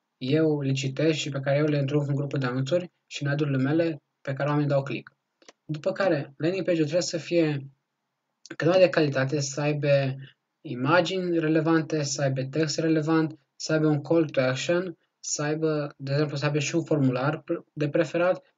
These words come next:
de oamenii să facă o acțiune după ce au dat click pe anunțul meu. Deci, oamenii văd anunțul meu,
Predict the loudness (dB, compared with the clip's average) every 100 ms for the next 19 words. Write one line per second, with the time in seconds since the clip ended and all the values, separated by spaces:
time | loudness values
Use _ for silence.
0 | -4 2 2 2 0 0 0 0 2 2
1 | 2 0 0 -2 -2 -4 -4 0 2 2
2 | -2 -12 _ -4 -4 -2 -2 -4 -6 -10
3 | _ -6 0 2 2 2 0 0 -2 0
4 | 0 0